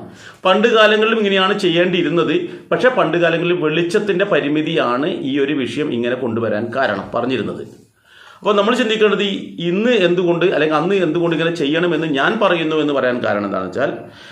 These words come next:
നമ്മുടെ വീട്ടിലായാലും നമ്മൾ ഏതൊരവസരത്തിലും ഏറ്റവും കൂടുതൽ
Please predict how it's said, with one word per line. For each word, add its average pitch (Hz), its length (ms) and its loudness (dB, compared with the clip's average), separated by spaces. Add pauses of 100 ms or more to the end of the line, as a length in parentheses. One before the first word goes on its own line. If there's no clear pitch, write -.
(160)
നമ്മുടെ 220 440 4 (540)
വീട്ടിലായാലും 160 720 2
നമ്മൾ 151 180 2
ഏതൊരവസരത്തിലും 165 840 2
ഏറ്റവും 190 540 -2
കൂടുതൽ 147 380 -2